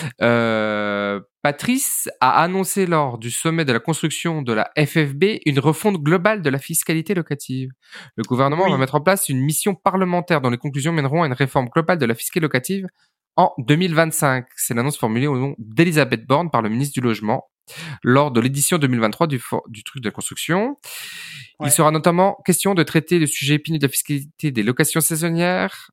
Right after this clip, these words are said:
Speaker 1: que de nombreux acteurs, dont le ministre du Logement lui-même, estiment trop légère, à l'instar du sénateur,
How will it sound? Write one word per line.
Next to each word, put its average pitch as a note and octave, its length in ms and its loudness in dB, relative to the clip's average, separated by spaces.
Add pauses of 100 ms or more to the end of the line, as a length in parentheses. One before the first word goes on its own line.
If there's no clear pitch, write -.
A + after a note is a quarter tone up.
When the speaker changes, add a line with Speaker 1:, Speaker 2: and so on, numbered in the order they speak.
(140)
Speaker 1:
que - 80 -4
de A#2+ 120 2
nombreux C3 340 2
acteurs, C#3+ 240 2
dont B2+ 100 4
le A2+ 60 2
ministre A#2+ 240 -2
du A2+ 60 -2
Logement A2 260 2
lui-même, C3+ 480 2
estiment A2+ 280 -4
trop - 180 0
légère, C3+ 440 0
à A#2 60 2
l'instar B2 340 0
du A#2 80 -6
sénateur, C#3 840 0